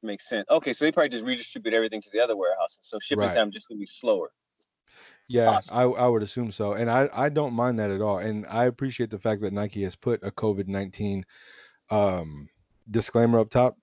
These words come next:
Speaker 2: saying shipping times will take longer.
Speaker 1: Mm-hmm.
Speaker 2: Yeah, I don't
Speaker 1: Yeah.
Speaker 2: mind, 'cause that means if, if by chance it is contaminated, by the time it gets to me,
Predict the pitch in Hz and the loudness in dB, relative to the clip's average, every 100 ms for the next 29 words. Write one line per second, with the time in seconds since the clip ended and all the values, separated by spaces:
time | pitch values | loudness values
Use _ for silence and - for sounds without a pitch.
0 | _ - 104 101 - 117 104 107 101 92 | _ 0 0 0 0 -2 0 -2 -2 -4
1 | 104 95 101 110 120 - _ _ _ _ | -4 -2 -2 -2 -4 -8 _ _ _ _
2 | _ - 98 98 _ _ _ _ _ _ | _ -14 -12 -14 _ _ _ _ _ _
3 | 110 110 127 113 131 107 113 113 117 120 | -2 4 4 6 4 2 -2 0 2 0
4 | 110 - 117 - - 127 - 110 110 127 | -2 -2 -4 -4 -2 -2 0 -2 0 0
5 | 117 110 139 151 127 117 107 107 107 107 | 0 0 0 0 -4 -2 -2 0 0 2
6 | 104 101 - 117 101 101 - - 101 98 | 0 0 0 0 2 0 -2 -4 -4 -4